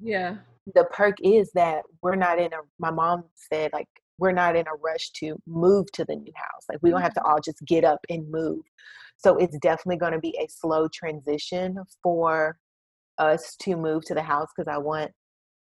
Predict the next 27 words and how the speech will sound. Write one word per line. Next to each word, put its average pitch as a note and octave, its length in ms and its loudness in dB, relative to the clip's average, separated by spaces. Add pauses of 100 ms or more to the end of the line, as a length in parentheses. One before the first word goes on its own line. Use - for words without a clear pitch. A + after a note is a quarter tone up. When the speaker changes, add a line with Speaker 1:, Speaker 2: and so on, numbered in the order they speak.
(220)
Speaker 2:
to F3+ 80 -2
get, D3+ 200 0 (140)
I D#3+ 60 -4
want D3+ 220 -4
to C#3+ 60 -20
get D3 100 -2
it D3+ 80 -6
painted. D#3 340 -10 (600)
Speaker 1:
Mm-hmm. F#3 320 4
Speaker 2:
Um, D#3+ 280 -4
but F3 240 4
one E3+ 200 2
of E3 120 -2
the D#3 80 -2 (140)
hardest E3 360 0
things D#3+ 240 -4 (100)
I D3+ 180 -12
think E3 180 -6
are D#3+ 100 -4
gonna D#3 180 -2
be D#3 160 -2
for D#3+ 180 -6
the D3 100 -4
girls, E3+ 600 -2 (220)
not E3 300 0
having D3+ 280 -2
Nana D3+ 260 -8